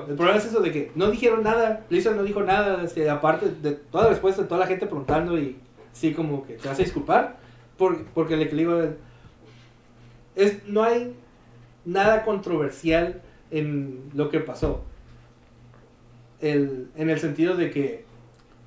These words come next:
lo que está pasando en China está mal. No hay pregunta al respecto, güey. Y aun cuando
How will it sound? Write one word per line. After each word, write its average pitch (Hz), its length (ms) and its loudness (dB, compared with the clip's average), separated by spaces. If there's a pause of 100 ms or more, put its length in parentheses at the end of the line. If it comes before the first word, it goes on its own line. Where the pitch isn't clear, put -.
(540)
lo 170 80 0
que 170 40 0
está 180 140 0
pasando 202 320 0
en 196 60 -6
China 202 200 -4
está 180 160 -2
mal. 160 280 -2 (1500)
No 151 180 2
hay 160 440 4
pregunta 165 380 0
al 156 80 0
respecto, 143 420 -6
güey. 117 200 -12 (1200)
Y 156 360 2
aun 151 240 2
cuando 147 680 2